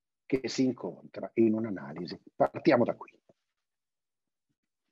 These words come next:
Ebbene, io domando, resistenza a che cosa? Alla guarigione?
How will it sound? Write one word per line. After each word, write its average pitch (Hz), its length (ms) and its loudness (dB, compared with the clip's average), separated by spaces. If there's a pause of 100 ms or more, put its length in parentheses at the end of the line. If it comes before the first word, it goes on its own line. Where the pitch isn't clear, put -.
(1400)
Ebbene, 156 440 6
io 160 200 8
domando, 120 560 8
resistenza 165 920 6
a 180 160 4
che - 240 2
cosa? - 600 -2 (1600)
Alla 127 180 4
guarigione? 117 800 0